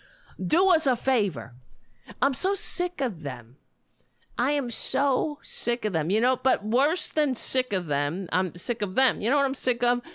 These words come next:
I'm sick of allowing them to get away with their shit. With this bitch being, with, with this Mar-, perjury trader Green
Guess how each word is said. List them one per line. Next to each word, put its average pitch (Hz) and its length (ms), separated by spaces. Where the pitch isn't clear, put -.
I'm 233 160
sick 320 380
of 330 120
allowing 262 640
them 240 160
to 180 120
get 175 240
away 185 360
with 151 400
their 160 240
shit. - 720
With 233 240
this 339 200
bitch 277 420
being, 285 360
with, 240 240
with 240 240
this 269 420
Mar-, 233 320
perjury 247 440
trader 240 360
Green 190 480